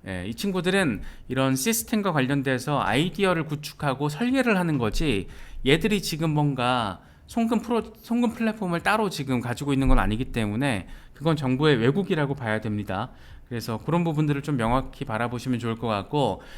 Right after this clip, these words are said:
얘들이 지금 에프피씨가 리플과 관련해서 함께 언급을 했던 것은 유에스디씨 서클도 들어가 있어요. 그래서 리플과 더불어서 서클도 주목할 만한 대안이라고 할 수 있다. 뭐, 이런 부분들 함께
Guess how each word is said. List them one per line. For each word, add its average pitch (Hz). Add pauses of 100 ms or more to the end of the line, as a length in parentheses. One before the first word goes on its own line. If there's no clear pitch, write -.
(180)
얘들이 202
지금 180
에프피씨가 139
리플과 180
관련해서 147
함께 190
언급을 139
했던 147
것은 113 (260)
유에스디씨 156
서클도 254
들어가 113
있어요. 98
그래서 131 (1500)
리플과 156
더불어서 117
서클도 135 (300)
주목할 180
만한 139
대안이라고 117
할 113
수 113
있다. 92
뭐, 117
이런 170
부분들 120
함께 131